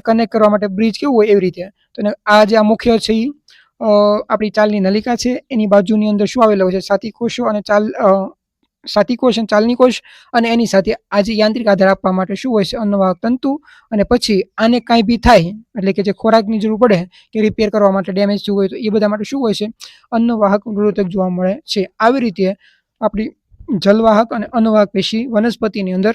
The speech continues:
કાર્ય કરે છે. તો આ તો આપણું જલવાહક અને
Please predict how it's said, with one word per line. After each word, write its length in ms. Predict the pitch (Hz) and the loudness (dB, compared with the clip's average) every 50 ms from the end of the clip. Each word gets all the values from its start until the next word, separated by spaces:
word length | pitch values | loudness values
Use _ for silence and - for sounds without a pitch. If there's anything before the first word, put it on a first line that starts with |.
| - _ | -4 _
કાર્ય 280 | - 185 190 196 185 | 0 0 2 2 2
કરે 240 | 175 - 180 175 202 262 - _ _ _ | 0 0 0 0 0 -2 -2 _ _ _
છે. 280 | _ - - 196 170 185 | _ -6 -4 -4 -4 -4
તો 120 | - - | -6 -6
આ 200 | 233 196 220 233 | -2 0 0 0
તો 100 | 240 226 | 0 0
આપણું 320 | 196 190 190 208 226 277 - _ _ _ _ _ _ _ _ _ _ _ _ _ _ _ _ _ _ _ _ _ _ - - - | -2 -2 -2 -4 -8 -8 -10 _ _ _ _ _ _ _ _ _ _ _ _ _ _ _ _ _ _ _ _ _ _ -20 -14 -10
જલવાહક 460 | 170 214 202 208 214 208 196 196 196 | -2 0 2 2 4 4 4 2 2
અને 140 | 196 196 233 | 0 -2 -4